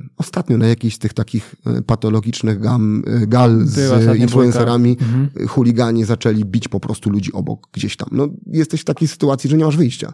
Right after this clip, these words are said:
Speaker 2: I nie za
Speaker 1: Musisz
Speaker 2: bardzo
Speaker 1: sobie
Speaker 2: masz, nie mo-, nie masz uciec.
Speaker 1: I musisz sobie tą drogę do wyjścia przebić. Nie będziesz się zastanawiał, czy komuś nie zrobisz krzywdy, tylko po prostu chcesz stamtąd wyjść.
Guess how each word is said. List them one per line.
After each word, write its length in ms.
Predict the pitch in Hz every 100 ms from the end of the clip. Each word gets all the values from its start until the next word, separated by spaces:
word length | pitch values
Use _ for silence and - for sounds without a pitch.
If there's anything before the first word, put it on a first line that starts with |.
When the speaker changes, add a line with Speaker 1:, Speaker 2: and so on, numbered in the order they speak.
| -
Speaker 2:
I 100 | 131
nie 80 | 123
za 60 |
Speaker 1:
Musisz 80 | 120
Speaker 2:
bardzo 120 | 127
Speaker 1:
sobie 120 | 131 143
Speaker 2:
masz, 160 | 131
nie 100 | 135
mo-, 140 | 131 127
nie 100 | 135
masz 160 | 127 165
uciec. 280 | 156 - - -
Speaker 1:
I 100 | 180 -
musisz 420 | 147 143 147 -
sobie 220 | 147 135 - - _
tą 180 | - 123
drogę 260 | 120 113 123
do 140 | 127
wyjścia 400 | 107 107 104 127
przebić. 520 | 123 - - 117 101
Nie 100 | 117
będziesz 240 | 135 240 -
się 60 | 107
zastanawiał, 460 | 110 113 110 110
czy 140 | 104 104
komuś 320 | 107 107 -
nie 80 | 104
zrobisz 280 | 107 107
krzywdy, 340 | - 107 90 101
tylko 240 | 123 131
po 80 | -
prostu 360 | 127 113 - 127
chcesz 360 | - 117 113
stamtąd 500 | - - - 131 131
wyjść. 440 | 151 - - -